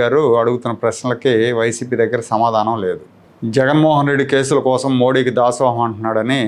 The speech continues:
తీవ్రమైన విమర్శలు చేస్తున్నారు. ఆయన ప్రతిపక్షం ముసుగులో ఉన్న మోడీ పక్షం అని కీలకమైన వ్యాఖ్యలు చేశారు. ఐదేళ్లు దోచుకున్నది దాచుకోవటానికి మోడీకి లొంగిపోయాడు, కేసుల నుంచి తప్పించుకోవటానికి బీజేపీకి మద్దతు ప్రకటిస్తున్నారని విమర్శిస్తున్నారు.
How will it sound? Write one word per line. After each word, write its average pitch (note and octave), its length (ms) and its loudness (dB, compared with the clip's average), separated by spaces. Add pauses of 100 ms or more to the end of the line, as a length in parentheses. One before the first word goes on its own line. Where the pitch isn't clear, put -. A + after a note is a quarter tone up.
(220)
తీవ్రమైన B2 480 -2
విమర్శలు A2+ 420 -6
చేస్తున్నారు. F#2+ 500 -4 (540)
ఆయన C3 160 0 (120)
ప్రతిపక్షం D3+ 540 0 (140)
ముసుగులో C#3 480 2
ఉన్న C3+ 140 0 (160)
మోడీ C#3 240 2 (120)
పక్షం A#2+ 340 -2 (440)
అని C3+ 160 2 (340)
కీలకమైన B2+ 560 0
వ్యాఖ్యలు G#2+ 400 -2
చేశారు. - 360 -8 (360)
ఐదేళ్లు C3 560 4
దోచుకున్నది C#3 540 0
దాచుకోవటానికి B2 720 0
మోడీకి A#2+ 340 0
లొంగిపోయాడు, A#2 560 0 (300)
కేసుల C3+ 340 2
నుంచి C3 220 0
తప్పించుకోవటానికి A#2+ 840 -2 (320)
బీజేపీకి A#2+ 540 -2
మద్దతు G2+ 280 -4
ప్రకటిస్తున్నారని G#2 720 -4
విమర్శిస్తున్నారు. G#2 720 -6